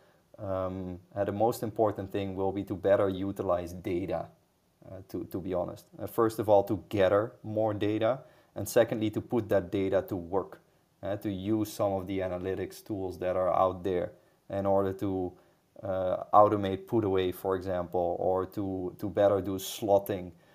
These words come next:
So, uh, we're all, and we're all talking about robotics and full automation, but that doesn't work if the data foundation is not correct. So I'd, I'd, um,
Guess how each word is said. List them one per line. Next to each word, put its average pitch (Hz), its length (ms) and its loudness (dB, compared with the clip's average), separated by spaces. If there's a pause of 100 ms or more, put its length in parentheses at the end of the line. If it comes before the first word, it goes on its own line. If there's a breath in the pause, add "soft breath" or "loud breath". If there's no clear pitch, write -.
(160)
So, 107 340 4
uh, 110 100 8
we're 113 240 6
all, 120 400 8 (1000)
and 104 120 2
we're 104 140 6
all 117 140 10
talking 117 320 10
about 101 240 8
robotics 101 560 4
and 98 140 -2
full 117 280 4
automation, 98 720 4
but 101 220 2
that 98 240 4
doesn't 107 420 6
work 92 480 0 (440)
if 101 300 0
the 101 120 0
data 101 420 4
foundation 92 760 -2
is 87 200 -10
not 95 360 -2
correct. - 520 -2 (580)
So 95 300 0
I'd, 104 220 6 (200)
I'd, 95 200 0 (360)
um, 101 220 -2